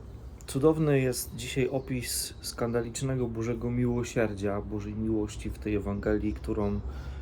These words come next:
na dzisiaj mamy do czytania. Do Jezusa przynoszą paralityka i pierwsze, co Jezus mówi, to: "Odpuszczają ci się twoje grzechy".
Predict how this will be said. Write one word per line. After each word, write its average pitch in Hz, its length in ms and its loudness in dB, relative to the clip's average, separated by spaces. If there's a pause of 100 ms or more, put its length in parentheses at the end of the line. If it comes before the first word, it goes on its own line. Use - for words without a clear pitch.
(240)
na 110 100 4
dzisiaj 110 320 -2
mamy 113 300 4
do 110 120 0
czytania. 107 520 0 (2000)
Do 127 300 8
Jezusa 131 440 2
przynoszą 127 680 0 (440)
paralityka 135 960 4 (1000)
i 139 60 0
pierwsze, 160 300 4
co 147 120 4
Jezus 139 300 6
mówi, 147 260 2
to: 143 120 2
"Odpuszczają 131 680 2
ci - 100 -4
się 120 120 -2
twoje 113 300 -2
grzechy". 101 400 -2